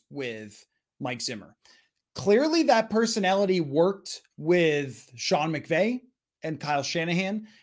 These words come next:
where he emerged as a starter and led some very good offenses in Washington. It did not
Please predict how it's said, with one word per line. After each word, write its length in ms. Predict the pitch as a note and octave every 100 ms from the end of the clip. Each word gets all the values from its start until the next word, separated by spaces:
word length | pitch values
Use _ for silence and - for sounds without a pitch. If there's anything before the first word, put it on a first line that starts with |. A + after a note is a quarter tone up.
| _
where 220 | C3+ D#3+ C#3+
he 200 | E3 E3
emerged 440 | D3 E3 F3+ F3
as 120 | D#3+
a 60 | D3+
starter 480 | - D#3+ E3+ F3+ F#3
and 120 | C#3+
led 220 | C#3+ C#3+
some 120 | D3+
very 220 | D3+ D3+
good 160 | D3 D3+
offenses 560 | C#3+ D3 E3+ D#3+ F3 D3
in 140 | C3+
Washington. 640 | B2 D#3 G3+ G3 G#3 G#3+ - - -
It 140 | D3+
did 240 | E3+ C#3
not 380 | C3 C#3+ D#3+ F3+